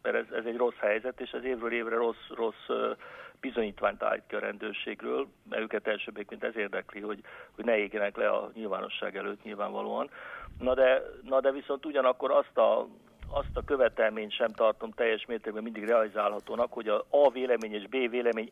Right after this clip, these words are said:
együtt, ugyanazon a helyen, ugyanolyan módon biztosítsuk az ő tüntetésre való kinyilvánítását. Ezt nem nagyon lehet. Tehát, ö, nagyon, nagyon nehéz ezt évről évre megoldani a rendőrségnek, én ezt meg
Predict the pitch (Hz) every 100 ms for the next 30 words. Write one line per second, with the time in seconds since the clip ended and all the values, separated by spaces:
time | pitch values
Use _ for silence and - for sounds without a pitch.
0 | - 160 156 143 135 - 156 143 117 110
1 | 110 113 123 117 117 143 120 107 107 117
2 | 113 107 104 - 98 - 107 - 104 98
3 | 104 101 - - - _ 156 131 104 -
4 | 110 - 101 101 - 110 95 92 - -
5 | - 104 - - - - 180 120 95 95
6 | 92 90 - - 104 - - 110 - -
7 | - - - - - 151 139 101 113 127
8 | 104 101 101 95 101 - 110 101 101 98
9 | 98 98 101 101 101 98 98 104 98 107
10 | 110 - 113 - 123